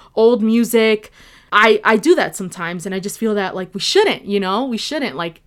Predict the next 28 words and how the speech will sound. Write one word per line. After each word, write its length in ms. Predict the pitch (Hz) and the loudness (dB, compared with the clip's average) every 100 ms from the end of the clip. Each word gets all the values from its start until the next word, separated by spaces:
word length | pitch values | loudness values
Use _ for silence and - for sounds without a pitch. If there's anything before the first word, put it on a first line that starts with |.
| _ | _
respect 580 | 196 220 - 220 226 - | -6 -6 -4 -2 -4 -2
it, 200 | 247 233 | 0 0
enjoy 540 | 196 190 160 202 208 | 0 -4 -4 0 2
it, 320 | 226 233 233 208 | 4 4 2 0
you 120 | 220 | -2
know? 460 | 214 202 226 254 _ | 2 2 0 -2 _
Enjoy 420 | - 226 202 220 233 | -2 -2 2 2 2
it 140 | 208 | 0
for 100 | 220 | 0
what 200 | 208 214 | 0 2
it 120 | 190 | 2
is. 380 | 208 196 - - _ | 2 0 -6 -16 _
So, 500 | - 233 214 202 190 | 0 4 6 4 2
yes, 460 | 190 196 - - _ | 2 0 -2 -16 _
just 160 | 220 - | -14 0
keep 160 | 381 | 0
that 120 | 339 247 | 2 -2
in 80 | |
mind. 320 | 208 180 185 208 - | -2 -6 -10 -12 -2
<laughs> 440 | 247 - _ - | -2 -2 _ -8
I 80 | 254 | -2
got 200 | 254 330 | 6 6
real 180 | 294 285 | 6 2
deep 260 | 226 277 - | 2 -2 0
for 140 | 214 | 0
a 60 | 202 | 2
second 360 | 214 190 196 | 0 -2 -4
there. 320 | 175 170 170 | -6 -6 -8